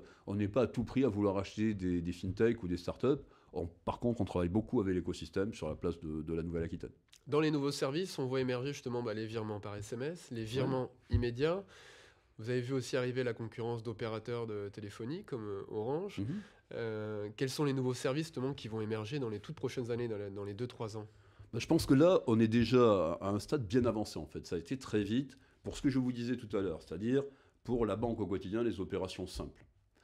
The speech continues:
Speaker 1: Donc ça, vraiment, euh, c'est quelque chose qui fonctionne. Les banques populaires, ben, je dois le dire, sont les,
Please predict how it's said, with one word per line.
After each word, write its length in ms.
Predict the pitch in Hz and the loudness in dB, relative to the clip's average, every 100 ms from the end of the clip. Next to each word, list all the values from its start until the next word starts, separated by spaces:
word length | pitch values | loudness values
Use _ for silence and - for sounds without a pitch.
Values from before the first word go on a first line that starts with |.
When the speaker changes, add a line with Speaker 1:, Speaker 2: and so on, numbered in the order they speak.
| _ - | _ -8
Speaker 1:
Donc 180 | 87 | -8
ça, 160 | - 147 | 0 0
vraiment, 520 | 113 113 135 160 - | 2 2 2 0 -2
euh, 100 | 90 | -8
c'est 80 | 82 | -8
quelque 140 | 90 78 | -8 -8
chose 140 | 80 | -10
qui 80 | - | -10
fonctionne. 420 | 87 80 165 185 - - - | -6 0 2 0 -6 -16 -6
Les 260 | 92 127 | 0 2
banques 220 | 131 123 113 | 2 2 0
populaires, 640 | 110 110 107 101 87 - | 2 6 6 6 2 -2
ben, 200 | 78 90 | -6 -4
je 100 | 90 - | -4 -2
dois 100 | 92 | 0
le 60 | |
dire, 180 | 107 110 | 2 2
sont 160 | - | 2
les, 140 | 90 | 0